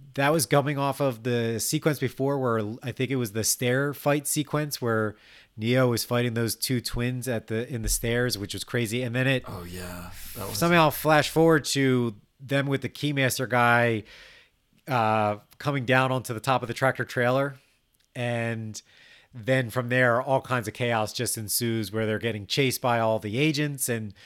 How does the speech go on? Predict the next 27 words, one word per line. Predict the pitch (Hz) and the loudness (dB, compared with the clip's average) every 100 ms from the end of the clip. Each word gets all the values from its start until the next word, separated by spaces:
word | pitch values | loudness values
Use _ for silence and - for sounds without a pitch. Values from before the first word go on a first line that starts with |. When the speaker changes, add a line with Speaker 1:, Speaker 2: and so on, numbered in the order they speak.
| - - | -20 -10
Speaker 1:
so | - | -6
then | 117 123 120 120 | 0 0 -2 -6
they | 120 120 117 | -4 -2 -2
find | 107 139 135 | -2 0 0
their | 135 | 0
way | 131 127 | 0 2
onto | 127 123 - 123 120 117 | 0 -2 -4 -2 -2 -2
a | 110 104 | -2 -2
flatbed | 95 123 127 123 131 123 | -4 0 0 2 -2 -2
that | 110 | -2
has | 120 | 0
all | 117 120 | 0 0
these | 113 107 95 | 0 -2 -2
motorcycles. | 110 139 151 - 139 147 143 143 135 - - - _ _ | -2 -2 0 0 -2 -2 -4 -4 -6 -14 -20 -20 _ _
And | - 113 113 113 113 107 107 92 | -4 0 2 0 0 -4 -10 -4
then | 123 117 107 | -2 -2 -6
she | 95 - 127 117 | -6 -2 -2 -2
gets | 104 117 - | -2 -4 -2
downloaded | 131 127 127 127 127 | -2 0 0 0 -2
to | 117 110 104 90 117 107 | -2 -2 -2 -6 -18 -8
use | 117 123 | -4 -4
a | 110 | -2
motorcycle. | 120 139 131 143 131 131 | 0 0 0 0 0 -2
And | 113 | -6
then | 113 | -6
it's, | 110 - | -6 -6
like, | 117 101 - | -6 -8 -12